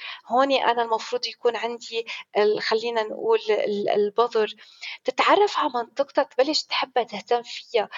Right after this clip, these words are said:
اليوم نحن بالعيادات منشوف سيدات فاتوا على الزواج بحياتهم ما طلعوا بالمراية على منطقتهم. كل يوم بتطلع، بتحط الكحلة بعينيها، بتحط، بتجمل وجهها،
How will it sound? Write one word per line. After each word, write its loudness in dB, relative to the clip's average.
اليوم 4
نحن 2
بالعيادات 2
منشوف -4
سيدات 2
فاتوا 2
على 2
الزواج 2
بحياتهم -2
ما -2
طلعوا 2
بالمراية 0
على -6
منطقتهم. -14
كل 4
يوم 2
بتطلع، 4
بتحط -4
الكحلة 2
بعينيها، 4
بتحط، -2
بتجمل 0
وجهها، 0